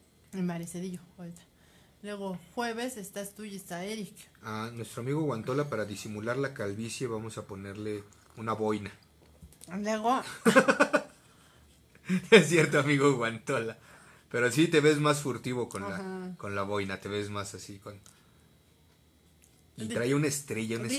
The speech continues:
Speaker 2: estrella
Speaker 1: Cari
Speaker 2: roja, ¿no?
Speaker 1: Santiago, eh, fíjate bien lo que dice. ¿No? Dice, programa especial, no, pues el programa especial es el lunes.
Speaker 2: Exacto, porque el lunes es dos, ¿no?
Speaker 1: Ujú.
Speaker 2: El lunes es dos de, de enero.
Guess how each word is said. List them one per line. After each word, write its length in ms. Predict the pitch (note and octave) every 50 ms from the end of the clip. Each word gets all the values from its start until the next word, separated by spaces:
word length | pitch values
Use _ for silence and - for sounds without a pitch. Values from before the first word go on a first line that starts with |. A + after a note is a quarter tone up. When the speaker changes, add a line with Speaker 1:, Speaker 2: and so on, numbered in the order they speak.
| C4+ E4+
Speaker 2:
estrella 200 | F4 A#3 A#3+ A#3+ A#3
Speaker 1:
Cari 80 | A#3+
Speaker 2:
roja, 180 | C#4 - - A#3
¿no? 40 | F#3
Speaker 1:
Santiago, 460 | F#3 G3+ G3 F#3+ F3 E3 E3 D#3+ D#3
eh, 180 | D3+ E3 F#3 G3+
fíjate 340 | G#3 G#3+ G#3 A3+ A3 A3+ G#3
bien 160 | F3+ F3+ F3+
lo 120 | F3+ F3
que 100 | - -
dice. 260 | - - - - - - _ _ _ _ _ _ _ _ _ _ - -
¿No? 180 | F#3+ F3+ F#3+ G3+ G#3 G3+ - _ _ _ _ _ _ _ _ _ _ _ _ - - - _ -
Dice, 220 | - G#3+ G3 G#3+ G3
programa 360 | G3 G3 F#3+ G#3 A3+ B3 C4+
especial, 420 | C4+ C4 F#3+ F3+ F3+ G#3 A3+ A3+
no, 80 | A#3 C4+
pues 120 | C4+ - -
el 80 | G#3
programa 280 | G3 G3+ G3 G3+ G#3+ A3+
especial 340 | B3 - - F3+ - G#3 G#3+ A#3
es 100 | A#3 -
el 100 | G3 G#3+
lunes. 380 | C4+ D#4 B3 F3 - - - - _ _ _ _ - - -
Speaker 2:
Exacto, 480 | C3 - - C3+ C3+ C#3 - G2+ F2 - - - - - - - - _ -
porque 380 | C3 B2 B2 - C#3+ C#3+ C#3+
el 80 | C3+ D3
lunes 280 | E3 F3+ G3 F#3+ -
es 180 | F#3 F3 D#3 C#3+
dos, 280 | C#3+ D#3+ D3 A2 - -
¿no? 80 | B2+ D#3+
Speaker 1:
Ujú. 600 | - F3+ G3+ G#3+ F#3 G3 A3 G#3 G3+ G3 G3+ -
Speaker 2:
El 80 | -
lunes 300 | C3 D3 F3 F#3+ F#3 -
es 220 | F3+ E3 D#3 D3 C3
dos 300 | C#3 C#3+ D3 D3+ D3 C#3+
de, 640 | D3 D3 C#3 B2 A2+ G#2 G2+ G2+ G2 G2 G2+ G#2 G2+
de 160 | G#2+ G#2+ G#2
enero. 420 | G#2+ A2+ B2 C3 C3 D3 F3 F#3